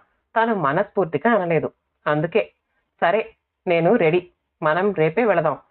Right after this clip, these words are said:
అని కొద్దిసేపు ఆగి శాంతం కొడుకుని ఆట పట్టించింది. "అన్నట్లు రఘు, నువ్వు రేపు ఎటూ రాను, ఇంట్లోనే విశ్రాంతి తీసుకుంటాను అన్నావు కదరా." "పో అమ్మా,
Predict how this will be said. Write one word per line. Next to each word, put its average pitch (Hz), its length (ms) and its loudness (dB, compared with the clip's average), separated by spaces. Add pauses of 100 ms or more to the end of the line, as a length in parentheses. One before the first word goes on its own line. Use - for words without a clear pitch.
(400)
అని 214 180 0
కొద్దిసేపు 160 680 -2
ఆగి 147 220 -2 (380)
శాంతం 214 380 0
కొడుకుని 175 480 0
ఆట 151 220 0
పట్టించింది. 147 640 -6 (520)
"అన్నట్లు 185 400 0
రఘు, 196 480 0 (460)
నువ్వు 165 460 2 (220)
రేపు 185 260 0
ఎటూ 156 300 2
రాను, 226 340 2 (340)
ఇంట్లోనే 190 380 2
విశ్రాంతి 226 500 0
తీసుకుంటాను 214 580 0
అన్నావు 233 240 4
కదరా." 175 400 2 (560)
"పో 165 160 4
అమ్మా, 185 340 0